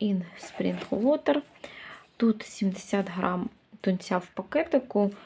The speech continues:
без зайвої рідини, сімдесят калорій і аж сімнадцять грам протеїну. А другий такий самий.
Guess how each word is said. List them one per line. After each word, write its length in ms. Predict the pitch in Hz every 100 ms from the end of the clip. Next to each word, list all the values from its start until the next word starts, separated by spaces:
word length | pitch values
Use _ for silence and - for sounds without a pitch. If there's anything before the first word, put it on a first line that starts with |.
| - -
без 460 | 180 208 208 -
зайвої 480 | 196 185 180 180 175
рідини, 560 | 175 175 208 226 285 349 - - - -
сімдесят 640 | - - 202 202 - 190 190
калорій 640 | - 202 277 311 285 277
і 340 | 202 220 254 247 - _ _ -
аж 220 | 196 -
сімнадцять 520 | - 190 226 233 -
грам 300 | 180 196 202
протеїну. 680 | 202 180 - - - - 175 - - _ _ - - - - - - - - -
А 220 | - 208
другий 580 | 190 226 226 208 196 185 - - - - - - -
такий 320 | - - 175
самий. 600 | - - 180 180 220